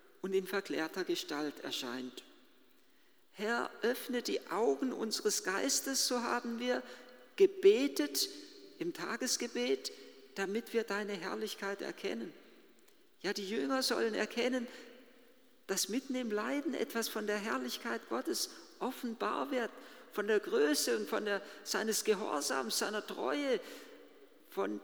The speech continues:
dem, wie sehr er uns liebt. Mitten im Leiden wird etwas offenbar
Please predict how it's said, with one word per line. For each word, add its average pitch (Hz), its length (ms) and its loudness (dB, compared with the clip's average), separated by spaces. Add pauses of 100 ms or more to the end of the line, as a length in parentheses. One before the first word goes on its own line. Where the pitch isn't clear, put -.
(240)
dem, 269 340 4
wie 240 100 0
sehr 254 320 4
er 233 160 0
uns 220 260 -2
liebt. 269 480 -2 (920)
Mitten 240 520 -4 (140)
im 208 160 0
Leiden 226 520 -2
wird 226 200 0
etwas 208 400 -2
offenbar 196 640 -4